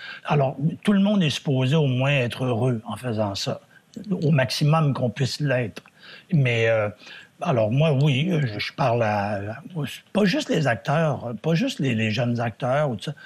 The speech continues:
L'équipe technique aussi. Je m'occupe beaucoup de l'équipe technique. Euh, je, je vais souvent voir... Euh,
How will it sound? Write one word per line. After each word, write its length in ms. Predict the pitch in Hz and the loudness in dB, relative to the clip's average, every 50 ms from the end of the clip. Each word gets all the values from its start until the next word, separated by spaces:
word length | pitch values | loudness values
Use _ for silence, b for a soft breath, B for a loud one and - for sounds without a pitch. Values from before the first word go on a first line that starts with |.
| B B B B - | B B B B -2
L'équipe 280 | 143 - - 214 - | 0 0 0 0 0
technique 440 | - 180 160 - - 190 202 190 - | 0 0 0 0 0 -2 -2 -2 -2
aussi. 420 | 135 110 - - 127 123 127 117 104 107 B B B B B | -4 -4 -4 -4 -4 -2 -2 -4 -6 -10 B B B B B
Je 140 | - 143 131 | -4 -2 0
m'occupe 280 | 139 123 - - 147 | 0 0 2 2 2
beaucoup 300 | 147 170 185 156 - 214 | 4 4 2 2 2 2
de 60 | 180 160 | 2 2
l'équipe 320 | 147 120 - 143 - - | 2 0 0 -2 -4 -2
technique. 580 | - 160 160 - - 151 139 131 127 127 - 143 | -2 -2 -2 0 0 0 2 0 0 -2 -6 -6
Euh, 460 | 127 123 127 135 143 139 135 127 123 | -6 -4 -4 -4 -4 -2 -2 -2 -2
je, 260 | 117 117 123 120 120 | -2 -2 -2 -2 -2
je 100 | 120 117 | -2 -4
vais 80 | 123 120 | -4 -4
souvent 380 | 110 - 156 135 139 147 143 131 | -2 -2 0 0 2 2 2 2
voir... 380 | 120 127 135 139 135 127 117 | 2 2 4 4 2 2 0
Euh, 180 | 117 110 107 | -2 -2 -4